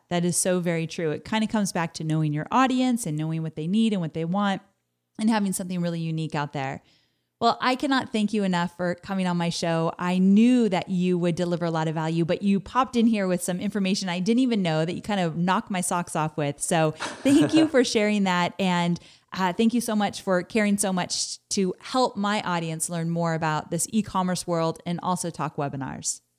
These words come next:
Speaker 2: Thanks for having me, Amy.
Speaker 1: Take care.
Speaker 2: Take care.
Speaker 1: So there you have it. I hope you enjoyed this interview with Steve as much as I have. I really loved talking about the Facebook ad targeting and Facebook ad scaling, as well as some of his strategies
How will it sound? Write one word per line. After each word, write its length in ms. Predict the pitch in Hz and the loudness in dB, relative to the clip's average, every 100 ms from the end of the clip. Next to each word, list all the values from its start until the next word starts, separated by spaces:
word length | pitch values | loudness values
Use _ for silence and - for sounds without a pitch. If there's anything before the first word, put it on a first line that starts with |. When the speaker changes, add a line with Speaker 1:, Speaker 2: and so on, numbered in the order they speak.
| - | -4
Speaker 2:
Thanks 180 | 131 | -2
for 80 | 147 | 2
having 200 | 143 147 | 2 2
me, 120 | 123 | -2
Amy. 160 | 113 120 _ - | -8 -10 _ -6
Speaker 1:
Take 160 | 185 170 | -4 -2
care. 260 | 160 139 - _ _ _ - | -6 -8 -14 _ _ _ -12
Speaker 2:
Take 140 | 123 | -6
care. 160 | 110 - _ _ _ _ _ _ _ | -6 -8 _ _ _ _ _ _ _
Speaker 1:
So 140 | - 254 | 2 4
there 180 | 247 262 | 4 2
you 140 | 262 | 0
have 220 | 220 208 | 0 -2
it. 180 | 165 151 | 0 -2
I 100 | - | 0
hope 180 | 262 285 | 2 2
you 140 | 285 294 | 2 2
enjoyed 520 | 254 240 233 233 220 | 2 2 2 0 0
this 200 | 220 - | 0 0
interview 380 | 220 220 202 208 | 0 -2 0 2
with 100 | 202 | 2
Steve 360 | - 240 233 | 0 0 -2
as 160 | - 202 | -2 -2
much 260 | 202 202 | -2 -2
as 120 | 208 - | -4 -4
I 220 | - 214 233 | -4 -2 0
have. 400 | 202 180 185 202 - | 0 0 0 -2 -10
I 60 | |
really 280 | 269 311 339 | -4 -2 0
loved 380 | 320 262 220 - | 0 0 -2 -6
talking 340 | 220 214 233 | -4 -2 -2
about 320 | 208 190 180 - - _ | 0 0 -2 -4 -18 _
the 80 | 208 | -8
Facebook 440 | - 233 - 208 | 2 2 2 -2
ad 220 | 190 180 170 | -2 -4 -4
targeting 720 | - 320 311 294 285 277 254 | -4 -2 0 2 4 4 2
and 180 | 196 - | -2 -2
Facebook 460 | 190 190 - 190 - - | -2 -2 -2 -4 -6 -6
ad 240 | 170 170 | -4 0
scaling, 640 | - - 240 240 240 233 226 - _ - | 0 2 0 2 2 0 -2 -8 _ -2
as 160 | 247 240 | 0 2
well 240 | 269 339 | 2 0
as 100 | 403 | 0
some 220 | - 285 240 | 2 2 2
of 100 | 226 | 0
his 160 | 233 | 0
strategies 640 | - 226 220 226 233 214 | 0 2 2 0 0 -2